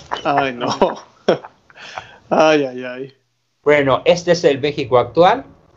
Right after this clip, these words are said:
Speaker 2: que destruyó Juárez y que lo poquito que queda lo sigue destruyendo mal. ¿Sí?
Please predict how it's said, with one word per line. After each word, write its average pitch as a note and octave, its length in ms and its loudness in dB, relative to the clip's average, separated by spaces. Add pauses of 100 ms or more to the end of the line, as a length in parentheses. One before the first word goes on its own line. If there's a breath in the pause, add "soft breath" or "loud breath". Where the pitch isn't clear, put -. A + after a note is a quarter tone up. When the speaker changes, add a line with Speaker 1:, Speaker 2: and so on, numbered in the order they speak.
(280)
Speaker 2:
que D3+ 180 6
destruyó F#3+ 720 4
Juárez E3 760 0 (380)
y C#3 240 -2
que C3 380 4
lo D3+ 200 2
poquito G#3+ 440 0
que F3+ 160 -4
queda C#3 500 2 (320 soft breath)
lo C3+ 160 4
sigue E3+ 260 2
destruyendo A#2+ 680 2
mal. E2 220 -6 (640)
¿Sí? - 80 -18